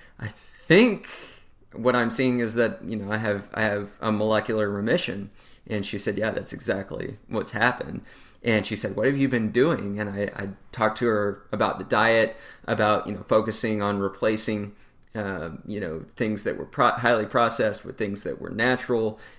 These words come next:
and, uh, just, you know, healthier versions of the same thing, minimizing the sugars, things that I had just talked to you about. And, um,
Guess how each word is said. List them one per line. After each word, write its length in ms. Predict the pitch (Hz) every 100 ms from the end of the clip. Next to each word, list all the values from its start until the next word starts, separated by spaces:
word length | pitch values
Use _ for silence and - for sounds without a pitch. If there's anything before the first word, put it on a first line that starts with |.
| -
and, 480 | - 104 101 101 98
uh, 180 | - 95
just, 440 | - 107 - -
you 60 | 101
know, 60 | 104
healthier 480 | 117 113 123 107
versions 800 | 95 107 107 113 120 120 120 - -
of 380 | 113 113 110 -
the 80 | 123
same 320 | - 123 113
thing, 440 | 117 113 113 107
minimizing 600 | 110 110 107 107 107 107
the 60 | 101
sugars, 640 | - 123 113 113 113 - - - -
things 200 | 123 113
that 100 | 117
I 100 | 107
had 140 | 104
just 220 | 101 110 -
talked 260 | 127 -
to 80 | 120
you 100 | 98
about. 400 | 92 87 90 -
And, 200 | 95 - - - - - -
um, 560 | 104 101 95 95 95